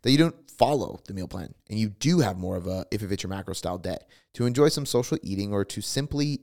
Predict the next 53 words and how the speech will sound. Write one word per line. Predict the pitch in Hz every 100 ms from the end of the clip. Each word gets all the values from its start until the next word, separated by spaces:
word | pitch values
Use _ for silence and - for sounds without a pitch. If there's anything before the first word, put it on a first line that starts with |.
| -
eat | 120 123 - _ _ _
some | - 147 170
foods | - 117 107 104
that | 101 -
aren't | - 113 127 -
on | 98 101
your | 104
current | - - 90 -
meal | 92
plan. | 87 85 - _ _
This | 117
goes | - 143
a | 123
long | 104 107 120 131 117
way | 113
for | 110
the | 101
psychological | - 101 92 104 110 - 95
aspect | 95 - 90
of | 90
dieting, | 92 95 95
and | 92
the | 90
fatigue | 92 - - 175 175 107 - _ _
dieting | - 104 101 95
can | 98
actually | 101 - 92 - _
bring | - 110 110
on | 98 104 92
mentally, | 95 - 151 175 - - - _
which | 113 123
is |
kinda | 131 160 170
like | 139
why | 95 107 117
we | 117 101
implement | 107 117 113
diet | 95 127
breaks | 92 -
with | 110
clients' | - 92 95
plans, | - 110 - -
right? | 101 101
Because | 92 98
at | 98
a |
certain | - 143 127
point, | - 104 120 _ _ _ _ _ _ -
you | 92
need | 107 113
that | -
stress | - 104
relief. | 98 135 90